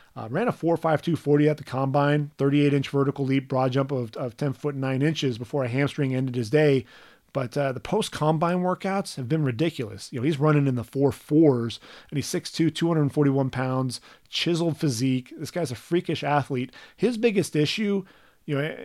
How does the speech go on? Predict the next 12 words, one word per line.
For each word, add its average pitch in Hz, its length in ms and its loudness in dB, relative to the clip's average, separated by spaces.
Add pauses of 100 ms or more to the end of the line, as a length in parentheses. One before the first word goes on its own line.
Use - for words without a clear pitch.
is 151 720 -2 (100)
the 190 80 -12
fact 185 280 -6
that 165 100 -4
he 156 460 0 (920)
struggled 220 320 -4
with 165 140 0
gap 147 240 0
integrity 131 440 -4
throughout 127 300 -2
his 120 140 -6
career, 113 460 -8